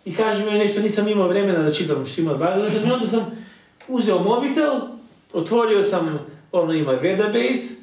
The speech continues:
i dok sam jeo, sam pročitao tri pjeva-, tri poglavlja, ovaj, kako se zove, iz Desetog pjevanja. Znači ono, Krišna i, kako je, šta je bilo,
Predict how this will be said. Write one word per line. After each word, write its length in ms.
i 120
dok 180
sam 180
jeo, 720
sam 300
pročitao 380
tri 240
pjeva-, 480
tri 180
poglavlja, 640
ovaj, 340
kako 200
se 80
zove, 280
iz 120
Desetog 400
pjevanja. 520
Znači 220
ono, 200
Krišna 440
i, 400
kako 220
je, 260
šta 220
je 100
bilo, 260